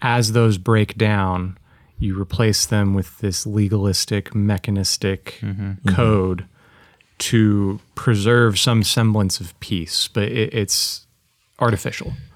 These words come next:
Speaker 3: Totally. And, and this is, again, we should never be surprised when we end up replacing a system that relies on virtue with a system that relies on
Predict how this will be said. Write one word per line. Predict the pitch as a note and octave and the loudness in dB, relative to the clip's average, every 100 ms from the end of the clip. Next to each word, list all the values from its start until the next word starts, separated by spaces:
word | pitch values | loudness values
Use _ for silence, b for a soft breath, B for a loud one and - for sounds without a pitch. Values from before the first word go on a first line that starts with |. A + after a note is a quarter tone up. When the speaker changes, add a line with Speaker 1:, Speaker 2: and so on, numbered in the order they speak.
| - | -2
Speaker 3:
Totally. | D3+ A2 E2 | 2 4 4
And, | A2 | 2
and | G#2+ C3 | 4 4
this | D3 | 4
is, | B2+ G2 | 4 2
again, | - G2 A2+ F#2+ F2+ - _ | 2 2 4 4 2 -2 _
we | A#2 | -2
should | A2 - | 0 4
never | C3 B2 A2 | 4 4 2
be | |
surprised | F#2+ - - A2 G#2+ F#2+ - | 2 0 0 2 4 4 2
when | - F2 F#2+ G2+ G2+ | -2 0 4 6 6
we | F#2 F2+ | 4 2
end | - G2 F#2 | 2 2 2
up | E2+ E2 | 0 -2
replacing | F2 - - F2 - E2 | -4 -4 -2 -2 0 -2
a | |
system | D#2+ F2+ E2+ E2+ D#2+ | -2 -2 -2 -2 -2
that | C#2+ | -2
relies | D#2 E2+ G2+ G2 | -2 0 2 2
on | F2+ E2 | 0 0
virtue | D#2+ D#2+ - D#2 D#2+ | -4 -6 -6 -8 -6
with | E2+ | -8
a | - | -6
system | - - D#2+ | -6 -4 -4
that | D#2 | -4
relies | D2+ D#2 D#2 D2+ D#2 | -4 -4 -6 -6 -6
on | D2+ D2+ D#2 | -6 -6 -8